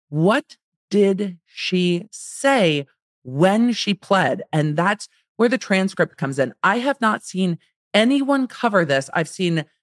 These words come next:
the media reporting it the day that she pled, uh, back in July,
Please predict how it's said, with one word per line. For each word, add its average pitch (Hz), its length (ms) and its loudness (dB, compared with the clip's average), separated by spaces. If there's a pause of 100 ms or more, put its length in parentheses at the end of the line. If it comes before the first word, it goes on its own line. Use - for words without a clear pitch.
(160)
the 180 80 4
media 208 340 2
reporting 190 540 0
it 202 120 -4
the 151 240 -2
day 151 260 2
that 190 180 -4
she - 180 -6
pled, 180 480 0 (320)
uh, 147 160 2
back 156 300 -2
in 151 100 0
July, 139 540 0